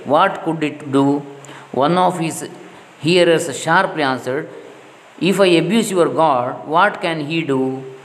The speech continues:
<laughs> "You would be punished," said the preacher, "when you die." "So my idol will punish you when you die," retorted the Hindu.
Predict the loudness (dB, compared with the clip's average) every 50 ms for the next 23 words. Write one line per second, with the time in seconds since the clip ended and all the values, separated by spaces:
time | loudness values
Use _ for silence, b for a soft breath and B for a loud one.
0 | -20 -8 -4 -2 -2 -2 -4 -6 -10 -14 -14 -14 -14 -14 -14 -14 -16 -18 -18 -8
1 | -2 2 4 6 6 4 4 2 -2 -2 0 0 2 2 2 0 0 -4 -8 -12
2 | -14 -16 -20 -20 -20 -20 -20 -20 -20 -20 -16 -4 -2 0 0 0 -2 -4 -4 -4
3 | -6 -6 -6 -8 -10 -10 -10 -14 -20 -20 -20 -20 -20 -20 -20 -20 -16 -4 -2 0
4 | 2 2 2 0 0 0 2 2 2 0 -2 -6 -12 -14 -18 -20 -20 -20 -20 -20
5 | -20 -20 -20 -20 -20 -20 -20 -20 -20 -20 -20 -20 -20 -20 -20 -20 -20 -20 -20 -20
6 | -20 -20 -20 -20 -20 -20 -20 -16 -6 0 2 4 6 6 4 2 0 0 0 0
7 | 0 0 0 -2 -4 -6 -12 -14 -8 -2 2 2 4 4 4 4 4 4 2 0
8 | 0 0 0 0 0 -2 -2 0 0 0 0 -2 -4 -4 -4 -2 -2 -2 -4 -6
9 | -10 -12 -6 -4 -2 -2 0 0 -2 -2 -2 -2 -4 -4 -4 -8 -12 -16 -18 -20
10 | -20 -20 -20 -20 -20 -20 -20 -20 -20 -20 -20 -20 -20 -14 -4 -2 0 0 2 4
11 | 4 4 2 0 -2 -4 -4 -4 -6 -8 -6 -4 -4 -2 -2 -4 -4 -4 -6 -8